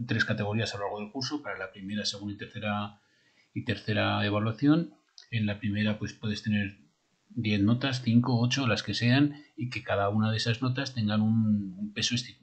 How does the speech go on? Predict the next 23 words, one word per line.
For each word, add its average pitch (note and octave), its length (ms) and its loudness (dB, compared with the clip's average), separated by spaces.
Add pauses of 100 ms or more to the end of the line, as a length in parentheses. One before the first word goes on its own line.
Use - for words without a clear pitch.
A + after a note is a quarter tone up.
un G#2+ 400 -2
peso A2 220 0
distinto. G2+ 560 0 (520)
Puede G#2+ 260 2
ser B2 320 4
que A#2+ 100 0
tengas, A2 680 2 (160)
no G#2 80 -8
sé, G2+ 160 -8
diez A2 260 -4
temas G#2+ 280 2
a A2 40 0
lo G#2+ 60 0
largo G#2+ 180 0
del A#2+ 140 2
curso E3 500 0
y C#3 120 2
que G#2+ 120 0
cada G2 220 0
uno G#2+ 180 2
de A#2 60 -2
los A2 180 -4
temas, C#3 440 4